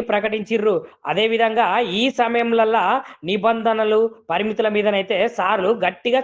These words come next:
కసరత్తు చేస్తున్నామని చెప్పిర్రు. అయితే ఇప్పటికే సిద్ధమవుతున్న నివేదికలల్లా కొన్ని కొన్ని కీలక అంశాల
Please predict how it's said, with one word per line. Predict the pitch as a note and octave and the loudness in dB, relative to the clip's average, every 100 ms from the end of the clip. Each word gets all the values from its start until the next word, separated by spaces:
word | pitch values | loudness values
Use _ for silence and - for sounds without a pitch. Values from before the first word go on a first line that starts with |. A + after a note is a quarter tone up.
| A3+ | -2
కసరత్తు | G3+ A3 A3 A3+ | -4 -4 -4 -2
చేస్తున్నామని | G#3 G3+ G3+ F#3+ B3+ C4 | -2 -2 -2 0 0 0
చెప్పిర్రు. | G#3+ A#3+ G#3+ E3+ C3 A3 | 0 0 0 -2 -4 -8
అయితే | C4+ C#4+ D4 B3 | -2 2 2 0
ఇప్పటికే | G#3+ C#4 C#4 C#4+ C#4 | -2 -2 0 -2 -2
సిద్ధమవుతున్న | A3+ B3 B3 A#3 A#3+ B3 G#3+ A3+ | 0 0 0 -2 0 0 0 0
నివేదికలల్లా | A3+ A3+ A#3 A3+ G#3+ G#3+ G3+ G#3+ | 0 2 2 0 2 2 2 0
కొన్ని | A3 A3 | -2 -2
కొన్ని | G#3+ A3 F#3+ | -2 -2 -2
కీలక | A3 A#3+ A#3+ G#3+ | -2 0 0 0
అంశాల | G#3+ A3 | -2 -2